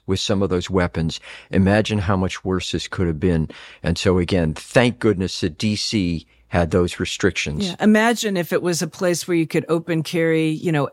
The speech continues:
Speaker 2: assault style rifles, right? Like so many places in America. Um, you, you indicated earlier the restraint of the Capitol Police and the Metropolitan Police to not open fire. But if they would have had, if they would have been facing weapons like that,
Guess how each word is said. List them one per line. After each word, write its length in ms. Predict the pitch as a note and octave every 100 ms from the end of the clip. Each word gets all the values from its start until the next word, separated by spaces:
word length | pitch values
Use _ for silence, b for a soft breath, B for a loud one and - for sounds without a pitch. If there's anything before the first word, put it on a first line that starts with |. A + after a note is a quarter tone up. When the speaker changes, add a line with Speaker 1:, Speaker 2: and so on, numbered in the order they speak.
| _
Speaker 2:
assault 320 | D#3+ - F3
style 340 | - F3+ D#3+ D3+
rifles, 540 | D3+ D#3 - B2 -
right? 180 | C#3+ D3
Like 200 | D3 C#3+
so 180 | - D3+
many 240 | D3+ C#3+
places 480 | C3+ D#3 C3+ D#3 C#3
in 120 | C#3+
America. 680 | C3+ C3+ B2 B2+ B2+ A2+ G2+
Um, 380 | C3+ C#3 C3 C3 -
you, 320 | D#3+ E3+ D#3 -
you 280 | D#3 D#3+
indicated 540 | D#3 D3+ C#3+ D#3+ C#3+ B2+
earlier 380 | C#3+ C#3+ C#3+ B2+
the 120 | B2+
restraint 640 | B2 C3 - C#3 C3+ C3
of 160 | C#3 B2+
the 100 | C3+
Capitol 340 | D3+ B2+ C#3
Police 400 | B2+ - C#3 C3
and 80 | C3
the 60 | B2
Metropolitan 600 | B2+ - - C3 C3 C3
Police 320 | D3 C3 B2
to 120 | -
not 280 | C3 B2 A#2+
open 320 | C3 B2 B2 C3
fire. 420 | C3 B2 A#2 A2+
But 300 | A#2+ B2+ -
if 220 | C3+ -
they 120 | D3+
would 200 | B2+ C#3
have 100 | C3+
had, 280 | C#3+ C#3+ C3+ -
if 140 | C#3
they 140 | C#3+
would 160 | C#3+ C#3
have 100 | C#3
been 160 | C#3 C3
facing 500 | D3 C#3+ C#3 C#3 B2+
weapons 460 | B2 - D#3 E3+
like 240 | F3+ F3 -
that, 320 | E3+ E3